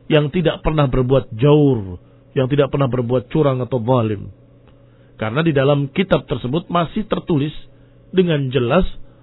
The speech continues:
akan datang seorang nabi setelahnya yang bernama Ahmad atau Muhammad. Itu sudah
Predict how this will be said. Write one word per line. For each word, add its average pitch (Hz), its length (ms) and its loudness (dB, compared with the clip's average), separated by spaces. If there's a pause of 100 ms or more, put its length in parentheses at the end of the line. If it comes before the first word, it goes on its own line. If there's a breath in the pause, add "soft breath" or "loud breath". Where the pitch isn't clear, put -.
(360 soft breath)
akan 147 320 -2
datang 170 480 -2
seorang 135 320 0
nabi 139 320 0
setelahnya 127 720 -2 (320 soft breath)
yang 127 160 0
bernama 123 400 -2
Ahmad 127 320 -6
atau 113 240 -4
Muhammad. 95 480 -10 (1040)
Itu 143 240 -2
sudah 151 280 -2